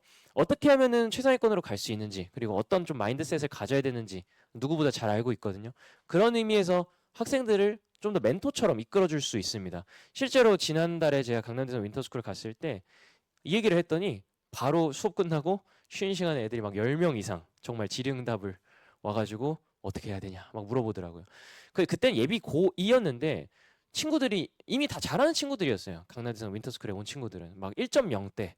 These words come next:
막 친구들도 꽤 있었거든요. 그런 친구들조차 어떻게 하면 더 완벽하게 맞출 수 있냐, 뭐 이런 거 물어보고 갈 정도로 그런 멘토 같은 역할이 되어줄 수 있다, 친구들에게. 어, 그 정도 좀 말씀드리겠습니다. <clears throat> 아,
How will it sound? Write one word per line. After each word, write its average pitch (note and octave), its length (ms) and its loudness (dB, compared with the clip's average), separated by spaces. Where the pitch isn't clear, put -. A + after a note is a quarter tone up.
막 F#2+ 180 -8
친구들도 E3 460 -6
꽤 A#3 120 -6
있었거든요. A2 560 -8
그런 F#3 180 0
친구들조차 G#3 560 0
어떻게 G#2 300 -4
하면 B2+ 200 -6
더 F2 220 -14
완벽하게 A#2+ 400 -4
맞출 F2 240 -6
수 - 140 -14
있냐, F2+ 200 -14
뭐 G#2+ 100 0
이런 D3 140 4
거 C3+ 80 2
물어보고 D3 420 2
갈 G#2+ 160 -2
정도로 C3+ 460 -2
그런 A#2 200 -6
멘토 C3 240 -2
같은 F#3 340 0
역할이 C3+ 600 -2
되어줄 D#3+ 320 -2
수 - 120 -4
있다, - 360 -10
친구들에게. A2 580 -8
어, F#2 160 -10
그 C3+ 140 -2
정도 C#3+ 340 0
좀 G#2+ 120 -16
말씀드리겠습니다. F#2+ 840 -12
<clears throat> E3+ 280 -12
아, B2+ 80 -2